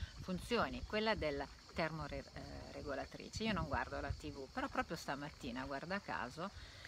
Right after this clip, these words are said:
e si sposa bene con lo yoga e con la meditazione, mia mamma aveva la T V accesa come sempre ormai,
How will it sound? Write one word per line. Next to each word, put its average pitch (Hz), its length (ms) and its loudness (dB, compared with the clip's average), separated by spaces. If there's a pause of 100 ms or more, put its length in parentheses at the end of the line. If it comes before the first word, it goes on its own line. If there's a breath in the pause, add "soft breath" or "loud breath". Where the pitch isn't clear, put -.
(140)
e 170 120 0
si - 140 0
sposa 156 380 6
bene 151 380 2
con 147 140 -4
lo 156 60 0
yoga 139 260 2
e 139 80 -4
con 160 140 -2
la 160 80 -2
meditazione, 180 1040 0
mia 208 140 4
mamma 143 360 2
aveva 131 240 0
la 131 100 -2
T 170 180 -6
V 160 100 0
accesa 131 500 0
come 143 180 0
sempre 147 480 -2
ormai, 160 500 2